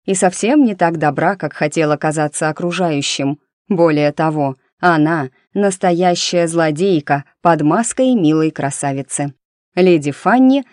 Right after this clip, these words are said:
в романе была отведена второстепенная роль мини-антагониста, даже без намёка на счастливый финал. Закончив расчёсывать мне волосы, Милдред принялась укладывать всю эту роскошную рыжую гриву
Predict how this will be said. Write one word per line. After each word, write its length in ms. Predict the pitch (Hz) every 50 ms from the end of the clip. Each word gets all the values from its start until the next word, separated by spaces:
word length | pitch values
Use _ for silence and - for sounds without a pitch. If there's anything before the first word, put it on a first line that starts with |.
| _ _ _
в 120 | - 165 180
романе 460 | 180 175 170 180 214 269 294 302 311
была 340 | 254 226 240 240 254 262 262
отведена 500 | 254 - 202 208 180 185 190 214 240 247
второстепенная 920 | - - 226 220 - - - 202 190 185 175 165 156 147 147 147 143 143 143
роль 200 | 190 254 269 262 - - - -
мини-антагониста, 1300 | - 208 233 269 277 269 277 285 - 208 208 208 190 202 180 175 165 156 147 139 139 - - - 147 143 147 _ _ _ _
даже 280 | - 175 180 160 156 170
без 160 | 160 160 151
намёка 440 | 156 156 151 151 170 190 - - 156
на 100 | 151 -
счастливый 560 | - - - 156 - - 170 165 151 147 143
финал. 500 | - - - 147 143 147 160 160 135 131 _ _ _ _ _ _ _ _ _ _ _ _ _ _ _ _ -
Закончив 540 | 170 170 185 170 170 175 160 - - 160 -
расчёсывать 640 | 170 160 156 - - 160 147 - 165 151 151 143
мне 220 | 160 151 147 143 139
волосы, 560 | 135 170 226 254 262 254 - - 277 277 262 _ _ _ _ _ -
Милдред 440 | - 226 311 349 311 320 311 311 -
принялась 540 | - 233 202 180 170 165 165 185 226 - -
укладывать 500 | 226 - 165 165 165 160 160 156 156 -
всю 200 | - - - 165
эту 200 | 160 151 151 151
роскошную 680 | 143 156 151 - - 190 180 165 - - 165 156 156 156
рыжую 380 | 165 165 151 139 151 151 147
гриву 400 | 143 151 185 240 285 247 269 285